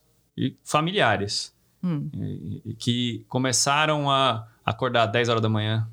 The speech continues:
Speaker 1: onze horas da manhã. Perderam o rumo da, da, da história.
Speaker 2: Tão vivendo outro fuso horário.
Speaker 1: Vive o-, outro fuso horário.
Speaker 2: É,
Speaker 1: E não é,
Speaker 2: complicado.
Speaker 1: não é só do sono, né?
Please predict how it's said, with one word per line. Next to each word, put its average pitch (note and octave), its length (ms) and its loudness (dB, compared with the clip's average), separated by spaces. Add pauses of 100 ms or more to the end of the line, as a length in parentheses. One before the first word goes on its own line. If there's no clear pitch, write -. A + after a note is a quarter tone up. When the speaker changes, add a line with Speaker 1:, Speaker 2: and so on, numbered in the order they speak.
(120)
Speaker 1:
onze C3 220 2
horas G#2+ 140 4
da A2+ 60 0
manhã. A2 380 0 (1500)
Perderam C3+ 680 2
o A#2 120 0
rumo A2 380 2
da, A2 240 0
da, A2 240 0
da G#2+ 140 2
história. G2 520 0 (360)
Speaker 2:
Tão G#3+ 140 2
vivendo G#3+ 280 2
outro A3 320 2
fuso B3+ 260 2
horário. G3 320 4
Speaker 1:
Vive F3 240 2
o-, F#3+ 240 2
outro F3+ 240 -2
fuso F#3 220 -2
horário. D#3+ 500 2 (540)
Speaker 2:
É, B2+ 220 0
Speaker 1:
E - 640 -6
não D3 100 2
é, E3+ 40 0
Speaker 2:
complicado. F#3 280 2
Speaker 1:
não E3 160 2
é G3 80 2
só D#3+ 400 4
do A#2+ 180 -2
sono, G#2+ 400 2
né? A#2 220 0